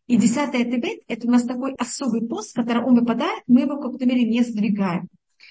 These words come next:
И он у нас считается в какой-то мере очень непростой. А, у нас цифра десять — это цифра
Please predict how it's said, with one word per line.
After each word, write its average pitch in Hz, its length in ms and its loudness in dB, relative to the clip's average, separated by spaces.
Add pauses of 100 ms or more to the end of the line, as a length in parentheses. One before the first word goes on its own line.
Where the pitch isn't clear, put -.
(160)
И 233 80 0
он 262 160 4
у - 20 0
нас 247 320 2
считается 240 420 0
в - 20 -6
какой-то 226 200 -4
мере 226 220 2
очень 214 300 -2 (140)
непростой. 220 840 -2 (420)
А, 208 220 0
у 247 60 6
нас 262 240 4
цифра 247 260 0
десять — 311 420 0
это 208 320 -6
цифра 226 500 -2